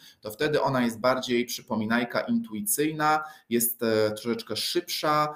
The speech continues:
szybciej użytkownik, e, może znaleźć swoje super fajne sklepy i produkty.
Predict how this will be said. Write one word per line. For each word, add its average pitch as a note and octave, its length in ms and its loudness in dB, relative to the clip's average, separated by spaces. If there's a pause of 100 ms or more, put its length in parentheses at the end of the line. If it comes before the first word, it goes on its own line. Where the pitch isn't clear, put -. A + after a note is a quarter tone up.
(120)
szybciej D#3 680 0
użytkownik, C3+ 840 -2
e, A#2+ 40 0
może A#2 460 2
znaleźć A#2 460 2
swoje G#2 500 0
super - 420 -4
fajne A2 300 0
sklepy B2 460 0
i G2+ 80 -4
produkty. G3+ 760 0